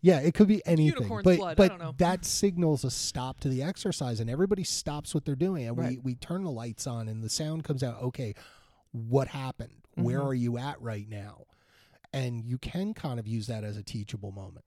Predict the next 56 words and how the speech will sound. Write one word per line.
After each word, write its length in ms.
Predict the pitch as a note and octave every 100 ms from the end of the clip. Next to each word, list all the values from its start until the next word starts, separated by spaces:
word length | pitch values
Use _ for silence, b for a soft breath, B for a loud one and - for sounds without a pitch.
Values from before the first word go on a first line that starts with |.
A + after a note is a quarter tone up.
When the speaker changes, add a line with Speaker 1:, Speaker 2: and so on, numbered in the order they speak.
| _ F3+
Speaker 2:
Yeah, 280 | F#3+ F#3+ D#3 F#3
the 80 |
whole 140 | F3+ G3+
thing 160 | A3+
should 100 | A#3+
be 60 | E3+
a 20 |
Speaker 1:
So 160 | G3+ F3
Speaker 2:
teachable 140 | D#3+ E3
Speaker 1:
if 60 |
you're 100 | F#3+
Speaker 2:
moment. 300 | F#3 F#3+ G3
Speaker 1:
not, 60 | -
so 300 | - F#3 - -
there 240 | F3 A3+
is 80 | F#3+
a 60 | E3+
big 480 | A2 C#3+ D3+ C#3+ C3+
case 320 | C#3 B2 -
for 140 | A2+
high 180 | A2+ A2
fidelity 400 | - G#2+ G#2+ G#2
simulation 600 | - A#2 G#2+ G#2+ G#2 A#2
and 120 | G#2+ G2+
stress 420 | - A2+ A2+ -
inoculation, 800 | G#2+ G#2 - G#2+ G#2+ G#2 - G#2+
and, 260 | G2+ G2+ B B B B B
you 60 | A#2
know, 100 | G#2+
we 220 | G2+ C#3
need 280 | D3 D3+ C3+
to 60 |
be 100 | B2
doing 300 | A2 A#2 G#2+
this 160 | G#2 -
at 80 | G#2+
the 160 | G2+
entry 360 | - G#2+ - G#2+
level. 400 | G2+ G2+ G2 - F#3+
Speaker 2:
Yeah, 240 | G#3+ G3
I 60 | F3+
think 160 | F3+
so. 220 | E3+ F#3+ E3+ -
Speaker 1:
So 400 | - F3+ D#3+ D#3 -
li-, 320 | F3 B3 F#3+
why 340 | C#3 C#3+ C#3 G#3
don't 100 | E4
we, 60 | B3+ D#3 F3+
let's 140 | -
go 120 | -
back 280 | C#4+ A3 -
and 100 | D3+
talk 260 | - C3+ C3
about 240 | B2 A#2+
some 180 | - C#3
of, 160 | C3+